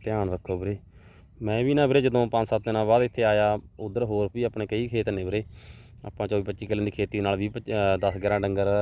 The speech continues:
ਰੱਖੇ ਹੋਏ ਹੈਗੇ, ਤਾਂ ਕਰਕੇ ਕਈ ਵਾਰੀ ਗੇੜਾ ਨਹੀਂ ਵੱਜਦਾ ਹੈਗਾ।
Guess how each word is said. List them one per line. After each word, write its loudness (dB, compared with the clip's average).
ਰੱਖੇ -6
ਹੋਏ 2
ਹੈਗੇ, 2
ਤਾਂ -4
ਕਰਕੇ -2
ਕਈ -6
ਵਾਰੀ 0
ਗੇੜਾ 2
ਨਹੀਂ 0
ਵੱਜਦਾ 0
ਹੈਗਾ। -2